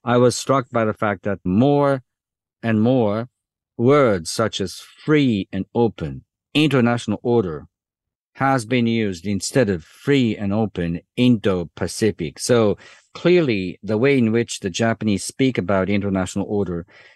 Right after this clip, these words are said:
is losing a sharper edge, sharper regional focus. That's understandable, given the fact that Ukraine is in the European continent,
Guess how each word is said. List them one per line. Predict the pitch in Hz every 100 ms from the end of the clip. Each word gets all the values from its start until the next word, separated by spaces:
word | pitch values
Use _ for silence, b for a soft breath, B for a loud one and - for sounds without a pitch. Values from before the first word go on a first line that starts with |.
| b
is | - 120 113 95
losing | 110 135 147 143 101 95 98 92 _ _ _
a | 113 113
sharper | - - 139 127 - 101 -
edge, | 139 120 87 80 - - - _ _ _ _ _
sharper | - - 135 123 - 117 104
regional | 101 110 110 98 101 95
focus. | - 120 117 - - - B B B B
That's | - 90 127 123 143
understandable, | 143 156 - 190 240 226 226 120 101
given | 131 123
the | 113
fact | 113 104 -
that | 104 95 -
Ukraine | 113 110 90 98 87 85 117 190 190 _ _ _
is | 123 113 95 - _ _ -
in | 143 143
the | 127
European | 113 110 104 107 92 -
continent, | - 175 - 127 143 156 -